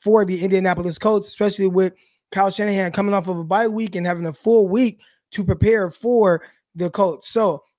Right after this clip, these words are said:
I'm gonna actually go with the forty-niners. Still not in a high-scoring game, but twenty-four to twenty-one. Uh, excuse me, twenty-four twenty.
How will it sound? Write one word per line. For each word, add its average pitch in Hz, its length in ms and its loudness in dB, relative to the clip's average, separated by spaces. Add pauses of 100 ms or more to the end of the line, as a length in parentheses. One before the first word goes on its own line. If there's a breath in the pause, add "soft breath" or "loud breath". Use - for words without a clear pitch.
(120)
I'm 233 200 -2
gonna 220 140 0
actually 190 280 -2
go 190 140 2
with 190 100 0
the 180 80 -8
forty-niners. 185 680 -2
Still 269 240 -2
not 254 140 0
in 208 100 -2
a 175 100 -2
high-scoring 214 600 -2
game, 226 260 -6 (260 soft breath)
but 180 300 0
twenty-four 202 720 0 (220 soft breath)
to 170 120 -4
twenty-one. 160 500 -6 (580)
Uh, 202 40 2
excuse 202 260 0
me, 160 120 -4
twenty-four 208 400 0
twenty. 165 400 -6